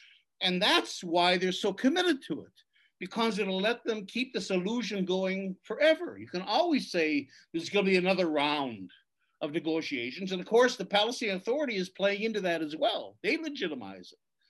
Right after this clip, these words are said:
So that's why we have to get out of the conflict resolution model and to say this is really fakey, and it's actually supporting the Zionists, uh, and, and try to get into another model,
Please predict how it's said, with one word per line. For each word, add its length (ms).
So 320
that's 360
why 580
we 140
have 300
to 80
get 360
out 240
of 100
the 80
conflict 580
resolution 600
model 480
and 100
to 80
say 240
this 240
is 180
really 240
fakey, 680
and 160
it's 160
actually 340
supporting 640
the 100
Zionists, 800
uh, 400
and, 380
and 280
try 240
to 80
get 180
into 280
another 260
model, 480